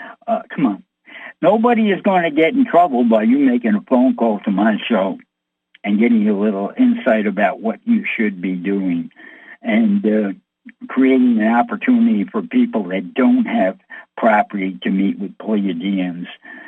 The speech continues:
And, uh, there's a lot of ways to do this, but your, the things you're offering are, are too limited. And it's, uh,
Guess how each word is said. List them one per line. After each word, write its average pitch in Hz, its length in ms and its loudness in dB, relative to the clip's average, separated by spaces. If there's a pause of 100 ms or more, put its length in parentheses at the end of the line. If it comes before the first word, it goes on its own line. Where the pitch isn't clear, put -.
(180)
And, 98 520 -4
uh, 92 220 -8 (1900)
there's 226 180 -8
a - 60 -16
lot 113 260 0
of 117 60 0
ways 120 300 0
to 110 80 -6
do 123 260 0
this, 101 200 -4 (220)
but 95 360 -8 (1300)
your, 123 380 0
the 98 440 -4
things 139 300 2
you're 131 220 2
offering 117 480 2
are, 104 360 -6
are 104 120 -8 (100)
too 120 140 -4
limited. 101 680 -2 (1400)
And 214 220 0
it's, - 320 -6
uh, 196 260 -4